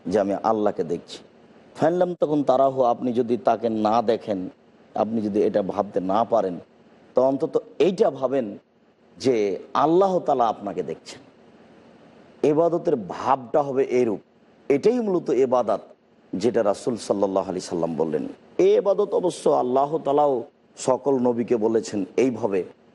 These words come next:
যে, "ওয়ালাকাদ বাআসনা ফি কুল্লি উম্মাতিন রাসূলান আনি ইবুদুল্লাহ ওয়াজতানিবুত তাগুত।" আমি সকল নবীকেই তার স্ব স্ব জাতির কাছে পাঠিয়েছি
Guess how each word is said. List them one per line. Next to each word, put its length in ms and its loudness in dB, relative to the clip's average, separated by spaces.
যে, 140 2
"ওয়ালাকাদ 560 0
বাআসনা 600 -2
ফি 180 -4
কুল্লি 360 -2
উম্মাতিন 540 0
রাসূলান 560 -2
আনি 220 0
ইবুদুল্লাহ 880 -2
ওয়াজতানিবুত 600 -2
তাগুত।" 600 -4
আমি 200 2
সকল 580 0
নবীকেই 800 -2
তার 180 4
স্ব 280 0
স্ব 200 0
জাতির 380 -2
কাছে 240 -2
পাঠিয়েছি 640 -4